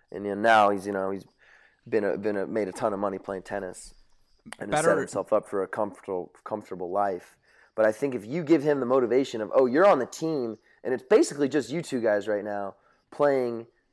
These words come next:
Speaker 1: you know, you're, you're playing, you're the best player in the world, future best player of all time is on your team. I, this, the level that you're gonna see out of him is amazing. And Tsonga is one of the best indoor hard court tennis players of all time. Not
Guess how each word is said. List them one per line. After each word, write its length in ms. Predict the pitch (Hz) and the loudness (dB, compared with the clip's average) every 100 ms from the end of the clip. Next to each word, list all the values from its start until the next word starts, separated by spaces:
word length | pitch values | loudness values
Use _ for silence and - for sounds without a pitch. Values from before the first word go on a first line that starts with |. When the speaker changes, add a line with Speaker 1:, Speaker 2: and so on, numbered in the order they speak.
| _ | _
Speaker 1:
you 120 | - | -8
know, 200 | 101 98 | -6 -6
you're, 240 | 104 139 | -4 -2
you're 160 | 113 156 | 0 0
playing, 460 | 160 156 139 120 - | 0 2 2 0 -6
you're 220 | 117 131 - | -4 -4 -4
the 200 | 101 117 | -10 -4
best 340 | 113 160 - | 2 2 2
player 180 | - 147 | 0 2
in 80 | 117 | 2
the 60 | |
world, 360 | 107 131 117 117 _ _ _ | 0 2 2 0 _ _ _
future 380 | _ 156 151 123 | _ -10 -8 -2
best 240 | 123 117 | 0 0
player 240 | - 120 110 | 0 0 2
of 80 | 107 | 2
all 120 | 107 | 0
time 320 | - 113 104 | 0 -4 -2
is 80 | 101 | -4
on 200 | 110 110 | -4 -4
your 100 | 95 | -10
team. 460 | - 110 113 131 - _ _ _ _ _ _ _ _ _ _ _ _ - | -12 -10 -10 -12 -16 _ _ _ _ _ _ _ _ _ _ _ _ 2
I, 160 | 117 110 | 2 2
this, 240 | 110 113 | -4 -8
the 180 | 107 117 | -4 0
level 300 | 117 127 117 | 4 4 4
that 100 | 110 | 0
you're 100 | 101 | -2
gonna 140 | 98 | -6
see 200 | 98 120 | -6 0
out 120 | 120 | 0
of 60 | 101 | 0
him 160 | 98 92 | -6 -14
is 100 | 90 | -12
amazing. 240 | 104 110 | -10 -8
And 100 | 127 | -8
Tsonga 380 | - 156 185 247 | 0 4 4 2
is 100 | 127 | 0
one 140 | 120 | 0
of 60 | 117 | 0
the 60 | |
best 240 | 107 117 - | 0 -2 -2
indoor 440 | 120 120 113 110 - | -6 0 2 0 -4
hard 220 | - 120 | -2 -2
court 260 | - 117 - | 0 -4 -4
tennis 220 | 120 127 | -8 -8
players 260 | - 107 101 | -6 -6 -4
of 100 | 95 | -4
all 140 | 98 | -4
time. 440 | - - - - _ _ _ _ _ _ _ _ - | -4 -8 -10 -10 _ _ _ _ _ _ _ _ -8
Not 460 | 117 123 139 - | 2 4 4 -2